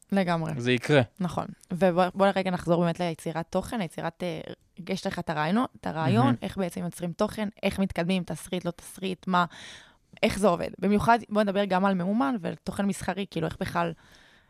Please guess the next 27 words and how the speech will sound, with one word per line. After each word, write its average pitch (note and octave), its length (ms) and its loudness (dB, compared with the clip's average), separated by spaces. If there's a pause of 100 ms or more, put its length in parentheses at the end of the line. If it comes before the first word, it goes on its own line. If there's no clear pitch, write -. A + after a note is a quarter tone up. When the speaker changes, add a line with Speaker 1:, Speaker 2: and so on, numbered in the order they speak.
Speaker 1:
איך G3+ 140 2
זה G#3 80 2
קורה? F#3 200 2
זה E3+ 60 2
תוכן - 180 2
שאתה G3 260 2
מביא, A#3 340 -2
יש - 120 -12
לך F#3 200 -2
בריף, E3 300 -4
ואז F3 180 4
אתה A3+ 160 -4
צריך G#3 220 -4
ליצור G3+ 260 0
על F#3 80 0
זה. E3+ 180 -6 (480)
Speaker 2:
אוקיי, A#2+ 220 0
Speaker 1:
זה - 60 0
קורה. C3 200 -8
Speaker 2:
אז, A#2 300 0 (380)
אה, B2+ 60 -2 (340)
מבחינת B2+ 340 -2
התוכן B2+ 300 4
שלי, A2+ 340 -2
שהוא A2 180 -2
לא G#2+ 140 0
פרסומי, C#3 440 0